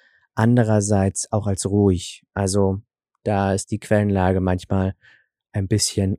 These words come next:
uneins. Jedenfalls wirkte er offenbar nicht so krass zurückgezogen, dass irgendjemand etwas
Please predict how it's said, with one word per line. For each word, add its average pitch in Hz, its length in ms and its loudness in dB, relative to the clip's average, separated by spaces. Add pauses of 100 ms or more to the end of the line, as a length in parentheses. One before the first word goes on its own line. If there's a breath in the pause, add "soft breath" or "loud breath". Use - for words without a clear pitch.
uneins. 87 600 -2
Jedenfalls 110 720 2 (680)
wirkte 123 480 2
er 113 360 4
offenbar 110 400 2
nicht 113 380 2
so 117 220 4
krass - 340 -4
zurückgezogen, 98 800 -2
dass 92 240 -2
irgendjemand 104 720 0
etwas 87 420 -4